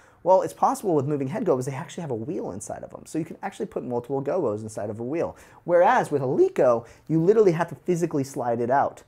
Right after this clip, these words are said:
and pull it in. Um, there's a couple other cool add-ons you can add to gobos to make 'em spin. You can make them get blurry and not blurry. You can multiply them and make them prismed all out and do all these crazy cool things with it. So ask your A V company if you're looking for some unique ways to use gobos. But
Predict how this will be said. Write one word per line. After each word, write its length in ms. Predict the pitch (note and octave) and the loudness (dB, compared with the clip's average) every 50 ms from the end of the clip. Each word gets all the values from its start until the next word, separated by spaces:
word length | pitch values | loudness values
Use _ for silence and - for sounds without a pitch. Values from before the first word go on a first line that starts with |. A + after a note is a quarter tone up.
| _ _ _ _ - | _ _ _ _ -14
and 120 | - A2+ | -12 -12
pull 200 | G#2 - A#2 A2+ | -8 -4 -2 -2
it 80 | A#2+ B2+ | 0 -2
in. 200 | F3 C3 D#2 - - _ _ _ _ _ _ _ _ _ _ - | -2 -6 -8 -12 -16 _ _ _ _ _ _ _ _ _ _ -8
Um, 120 | - C#3+ D#3 | -6 -2 0
there's 160 | D3+ D3 C#3 | 0 0 0
a 60 | D3+ | -2
couple 260 | - F#3+ F3+ F3+ G#3 | -2 -4 -2 0 2
other 220 | G#3+ G#3 G3 G3 F3 | 2 2 2 2 0
cool 360 | E3 - - E3+ E3+ E3 D#3 - | -2 -2 -2 0 0 0 0 0
add-ons 420 | C3+ C#3 C#3+ C#3+ C#3+ C#3+ C3+ C3 | -2 -2 0 0 -2 -2 -2 -4
you 60 | C#3 | -4
can 100 | C3+ D3+ | -6 -4
add 160 | C#3 C3 C3 B2 | -2 -2 -2 -2
to 60 | B2+ | -2
gobos 400 | A2+ B2+ B2 B2 B2 B2+ B2 - | -2 0 0 0 2 0 -2 -2
to 80 | - | -4
make 160 | A#2+ A#2+ A#2+ - | -6 -6 -4 -6
'em 100 | A2 G#2+ | -6 -8
spin. 760 | - - - - - - G#3 G3 F#3+ F#3+ F#3 F3+ F3+ E3+ E3+ - - - _ | -8 -12 -12 -12 -2 0 0 0 2 0 0 -2 -2 -4 -6 -10 -20 -18 _
You 120 | - C3+ C3 | -6 -4 -4
can 180 | C3 C#3+ B2+ | -2 -2 -2
make 200 | B2 B2 B2 - | -2 -2 -4 -4
them 180 | - A#2+ A#2 A#2 | -4 -4 -4 -2
get 180 | G#2+ F#2+ - | -4 -4 -4
blurry 600 | - F3+ G3 G#3 G#3 G3+ G3 F#3+ F#3 F#3 F3+ D#3+ | -2 2 2 4 4 4 4 4 4 4 4 4
and 100 | C#3+ C#3 | 2 2
not 220 | E3+ F#3 F3+ E3 - | 0 -2 -2 -2 0
blurry. 260 | F3 F3 F3 E3 D#3 | 2 4 4 6 4
You 60 | C#3 | 2
can 180 | C3 C#3 A#2+ C#3+ | 2 0 -2 0
multiply 500 | F#3 G3+ F#3 - F#3+ E3 - E3+ E3 E3 | 2 2 2 2 0 2 4 4 4 6
them 200 | E3 E3 D#3 D3+ | 6 4 2 2
and 160 | C3+ B2+ - - - - - - | 0 -2 -4 -6 -12 -18 -8 -6
make 120 | F3+ D#3+ | -6 -2
them 140 | E3 D#3+ C#3 | 0 -2 -2
prismed 540 | C3 - - G3+ G3 E3+ G3 F#3 F3+ F3 F3 | 0 4 8 8 8 8 6 0 0 2 2
all 160 | E3 D#3+ E3 | 4 4 4
out 160 | E3+ F3 E3+ | 4 2 2
and 80 | D#3 D3+ | 0 -2
do 120 | G#3 B3+ | -6 -6
all 120 | B3+ A3 G3 | -4 -4 -4
these 120 | F#3 D#3 | -6 -6
crazy 340 | - - F3 E3+ E3 E3+ D#3+ D3+ | -6 -4 -2 -2 0 -2 -4 -4
cool 180 | - D3+ D3+ | -4 -6 -6
things 220 | D3 D3+ C#3+ C#3 C#3 | -4 -4 -6 -4 -2
with 80 | C3+ | -2
it. 100 | A#2+ A2+ | -4 -4
So 140 | - - C#3 | -4 -4 -2
ask 300 | B2 C#3 F#3+ G3+ G3 - | 0 2 0 0 -2 -2
your 80 | A3 G3+ | -2 2
A 100 | F#3 E3+ | 2 2
V 140 | D#3+ D#3+ D3+ | 2 0 -2
company 240 | - E3+ D3+ D3 C3+ | -4 -6 -4 -4 -6
if 80 | C3 | -4
you're 100 | C#3+ C#3 | -4 -2
looking 280 | C3 C3 C3 C#3+ C3 B2+ | -2 -2 -4 -4 -6 -6
for 100 | C3 A#2 | -6 -6
some 160 | - C3 B2 | -6 -6 -6
unique 320 | B2 B2 B2 B2+ A#2+ - | -4 -4 -4 -4 -6 -4
ways 220 | C3 A#2 A#2 A2+ A2+ | -4 -4 -4 -4 -6
to 100 | - A#2 | -6 -6
use 140 | A2+ A2 A2 | -6 -6 -4
gobos. 440 | A#2+ A2+ A2 G#2 G#2 - D2+ - _ - - - - _ - | -2 -2 -2 -2 -2 -6 -6 -10 _ -20 -20 -20 -16 _ 4
But 260 | F#3 E3 - - - | 4 4 4 2 -14